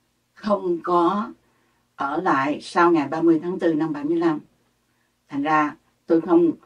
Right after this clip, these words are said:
không có bị đi tù. Nhưng mà những cái đồng đội, những cái niên trưởng của tôi thì là hầu hết là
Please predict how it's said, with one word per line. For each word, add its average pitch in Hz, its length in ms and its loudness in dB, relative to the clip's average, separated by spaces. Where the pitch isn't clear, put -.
không 185 300 0
có 156 140 -8
bị 151 180 -10
đi 175 140 -4
tù. 147 400 -10
Nhưng 185 300 4
mà 156 340 2
những 170 340 0
cái 226 220 0
đồng 165 260 0
đội, 277 280 -6
những 170 200 2
cái 202 100 -8
niên 175 260 2
trưởng 165 500 -6
của 143 200 -14
tôi 180 380 2
thì 139 160 -6
là 127 340 -10
hầu 156 280 -4
hết 202 280 -4
là 135 220 -16